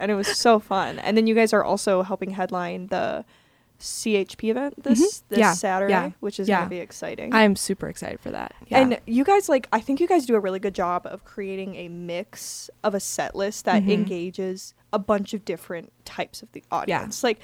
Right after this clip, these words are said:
Speaker 2: Yeah.
Speaker 1: you guys incorporate a lot of Led Zeppelin, but then there's also, like, a Billie Eilish cover
Speaker 2: Mm-hmm.
Speaker 1: in there, and then Paramore.
Speaker 2: Yeah.
Speaker 1: So how do you guys kind of synthesize a set list like that? Is the intent very much to, like, target different types of tastes, or is it
Speaker 2: Mm-hmm.
Speaker 1: just, like, music you guys like playing?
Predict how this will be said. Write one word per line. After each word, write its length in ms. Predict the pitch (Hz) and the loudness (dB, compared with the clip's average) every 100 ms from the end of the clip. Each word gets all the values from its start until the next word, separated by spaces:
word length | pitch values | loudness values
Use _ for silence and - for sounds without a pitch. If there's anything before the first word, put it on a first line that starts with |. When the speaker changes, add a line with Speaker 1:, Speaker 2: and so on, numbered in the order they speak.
| - | -6
Speaker 2:
Yeah. 140 | 139 - | -4 0
Speaker 1:
you 80 | 262 | 4
guys 160 | 269 | 4
incorporate 320 | 269 262 247 | 4 2 2
a 40 | 226 | 4
lot 160 | 202 | 2
of 120 | 196 - | 0 -4
Led 240 | 196 180 | -6 -2
Zeppelin, 560 | - 226 226 214 196 190 | 4 4 4 0 0 -4
but 120 | 190 | -2
then 160 | 196 185 | -2 -2
there's 160 | 180 | -6
also, 220 | 170 190 | -6 -6
like, 160 | 180 175 | -8 -8
a 40 | |
Billie 260 | 185 175 175 | -6 -4 2
Eilish 440 | 185 202 196 196 | 4 4 2 -2
cover 240 | - 233 208 | 4 6 6
Speaker 2:
Mm-hmm. 100 | 190 | 4
Speaker 1:
in 100 | 190 | 0
there, 140 | 180 | -4
and 160 | - 180 | -10 -10
then 140 | 147 | -12
Paramore. 680 | - 220 214 202 196 190 196 | -8 0 2 2 0 0 2
Speaker 2:
Yeah. 280 | 196 175 190 | 4 2 -2
Speaker 1:
So 220 | - 247 | 4 4
how 280 | 220 226 240 | 4 4 4
do 80 | 330 | 4
you 140 | 370 | 2
guys 460 | 240 214 208 208 - | 4 2 0 -4 -10
kind 220 | - 196 | -10 -8
of 80 | 180 | -6
synthesize 640 | - - 214 208 - 180 180 | -4 -2 -2 -2 -6 -8 -8
a 40 | |
set 300 | - - 170 | -10 -8 -8
list 160 | - - | -8 -10
like 140 | - | -10
that? 160 | - - | -8 -4
Is 160 | 214 208 | -2 -2
the 140 | 226 | -2
intent 480 | 202 196 - 202 233 | -2 -6 -6 -4 -4
very 260 | 208 190 185 | -4 -4 -4
much 420 | 190 175 214 - | -6 -6 -8 -12
to, 100 | - | -10
like, 160 | 180 - - | -10 -12 -16
target 480 | - 175 - - | -10 -10 -10 -16
different 380 | - 170 - 220 | -12 -12 -12 -16
types 360 | - 98 - - | -14 -14 -12 -14
of 160 | 113 - _ - | -14 -16 _ -10
tastes, 640 | 214 226 - - - - _ _ - - | -4 -4 -4 -12 -16 -18 _ _ -18 -2
or 120 | 226 | 0
is 80 | 226 | 4
it 40 | 220 | 4
Speaker 2:
Mm-hmm. 20 | 208 | 4
Speaker 1:
just, 360 | 196 196 - | 0 -4 -6
like, 140 | 208 190 - | -6 -6 -10
music 340 | 196 196 190 | -12 -10 -12
you 80 | 156 | -10
guys 220 | 139 - | -10 -10
like 140 | - - | -12 -14
playing? 420 | - - - - | -14 -14 -16 -20